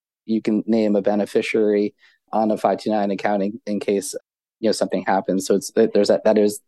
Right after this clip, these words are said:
that built-in e-, estate planning tool, but it, it's also just a, a way to sort of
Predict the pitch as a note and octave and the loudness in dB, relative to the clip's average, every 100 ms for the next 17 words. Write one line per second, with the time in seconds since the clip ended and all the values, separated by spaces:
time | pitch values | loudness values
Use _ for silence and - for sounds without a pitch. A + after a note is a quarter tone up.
0 | - G2+ G2+ - - _ _ D3 A#2 A#2+ | 0 2 2 -2 -14 _ _ 2 4 4
1 | A2+ G#2+ A#2 B2+ B2+ G#2+ - A2 G#2 - | 4 2 2 0 2 0 2 2 2 -2
2 | A#2+ G#2+ G#2 G2+ - - _ _ - A3 | 0 0 0 -4 -8 -20 _ _ 0 4
3 | F3+ B2+ A#2+ - _ - F3+ - - D#3+ | 6 6 4 0 _ 0 0 -4 -2 -2
4 | - E3 G#3+ A#3 C3+ A#2+ A#2+ A#2+ A#2+ B2+ | 0 2 2 2 2 2 2 2 2 4
5 | B2+ B2 - C3 B2+ | 2 2 0 0 0